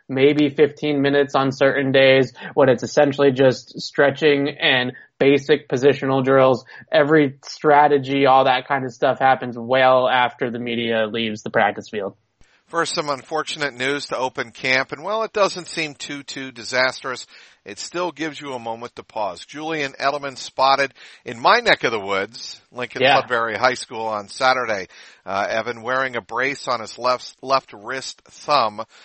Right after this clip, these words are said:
Speaker 2: Adam Schefter and Field Yates subsequently reporting on Monday that it is a sprained thumb that will keep him out about three weeks, putting his return roughly at two or three,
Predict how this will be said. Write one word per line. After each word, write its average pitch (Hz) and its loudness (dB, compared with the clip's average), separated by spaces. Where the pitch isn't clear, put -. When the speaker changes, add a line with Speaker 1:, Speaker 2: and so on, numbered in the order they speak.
Speaker 2:
Adam 123 -2
Schefter 127 -8
and 107 -16
Field 123 -14
Yates 117 -10
subsequently 113 -16
reporting 117 -12
on 110 -12
Monday 123 -6
that 113 -2
it 110 -6
is 110 -12
a 113 -10
sprained 180 -8
thumb 151 -4
that 135 -12
will 98 -20
keep - -16
him 139 -12
out 117 -2
about 143 0
three 139 -12
weeks, 120 -12
putting 131 -12
his 110 -16
return 120 -14
roughly 113 -8
at 107 -12
two 131 -20
or 110 -16
three, 110 -16